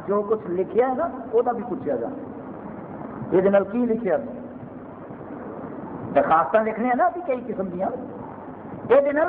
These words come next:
کی لکھدے رہے، یہ بھی اللہ نے پوچھنا ہے۔ یہ ہاتھ صحیح گلاں لکھن واسطے دیتے سن، غلط چیزاں لکھن واسطے نہیں سن دیتے۔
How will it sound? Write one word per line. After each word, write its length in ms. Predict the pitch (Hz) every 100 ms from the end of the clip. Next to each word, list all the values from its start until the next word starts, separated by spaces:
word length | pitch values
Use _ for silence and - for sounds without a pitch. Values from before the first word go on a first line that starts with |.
| 339
کی 80 | 339
لکھدے 640 | 370 349 349 330 359 349
رہے، 260 | 311 311 262
یہ 140 | 339 403
بھی 120 | 381
اللہ 320 | 349 349 320
نے 80 | 339 320
پوچھنا 420 | 302 - 262 247
ہے۔ 80 | 190 - - - - - - 262 254 240 254 262 - - - - - - - - - - -
یہ 120 | 427 -
ہاتھ 240 | - - 285
صحیح 200 | 226 196
گلاں 340 | 269 262 254 247
لکھن 280 | 233 233 220
واسطے 320 | 208 - 196
دیتے 260 | 180 180 202
سن، 200 | 190 170 151
غلط 400 | 185 214 - -
چیزاں 240 | 202 196
لکھن 200 | 185 185
واسطے 300 | 175 175 175
نہیں 120 | 180 240
سن 160 | 247
دیتے۔ 200 | 170 -